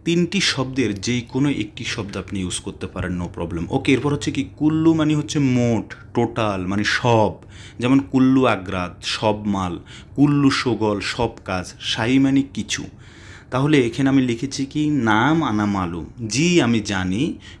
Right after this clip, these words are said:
কুল্লু শাহী, আমি সব কিছু জানি। আমি যদি এখানে শাহী না দিই, only যদি আমি লিখি, only if I write here শোগল, শোগল মানে কি? কাজ। So we can say, নাম আনা মালুম কুল্লু শোগল,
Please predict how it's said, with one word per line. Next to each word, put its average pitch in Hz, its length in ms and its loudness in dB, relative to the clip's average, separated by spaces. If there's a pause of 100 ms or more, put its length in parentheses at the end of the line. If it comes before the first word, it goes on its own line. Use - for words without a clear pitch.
কুল্লু 180 540 2
শাহী, 82 460 -4
আমি 101 180 -6
সব 180 260 -6 (160)
কিছু 113 260 -6
জানি। 82 340 -6 (300)
আমি 151 180 4
যদি 151 200 2
এখানে 147 200 2
শাহী 123 360 2
না 123 140 2
দিই, 117 140 0
only 117 560 2
যদি 107 340 2
আমি 104 220 2
লিখি, 101 380 -4
only 107 600 0
if 117 280 -4
I 110 80 0
write 107 420 2
here 107 520 0
শোগল, 123 580 2 (360)
শোগল 123 360 -2
মানে 131 200 4
কি? 170 180 -4
কাজ। - 440 -6 (560)
So 156 300 4 (120)
we 120 140 -4
can 120 140 -2 (180)
say, 123 300 2 (320)
নাম 120 640 2 (140)
আনা 113 280 -2
মালুম 104 640 0 (120)
কুল্লু 127 440 -2
শোগল, 85 420 -6